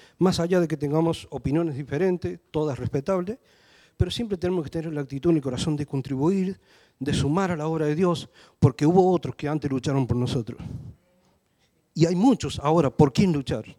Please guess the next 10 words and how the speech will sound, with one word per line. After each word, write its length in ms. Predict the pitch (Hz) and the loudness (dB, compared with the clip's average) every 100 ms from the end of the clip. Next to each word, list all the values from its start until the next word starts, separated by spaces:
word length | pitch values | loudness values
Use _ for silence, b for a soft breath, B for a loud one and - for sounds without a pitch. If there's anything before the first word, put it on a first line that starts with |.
| _ _ _ b b b | _ _ _ b b b
Hay 180 | - 165 | -4 0
hermanos 420 | 175 208 233 185 | 2 2 0 -2
que 80 | - | -4
la 60 | 147 | -6
están 180 | - 170 | -4 -2
pasando 320 | 165 180 165 | 0 2 2
difícil 540 | 160 220 240 - 139 - _ b b b b | 2 2 0 -2 -8 -12 _ b b b b
y 80 | 160 | 2
nosotros 400 | 170 220 196 180 | 2 2 0 2
debemos 340 | 185 196 170 | 4 4 0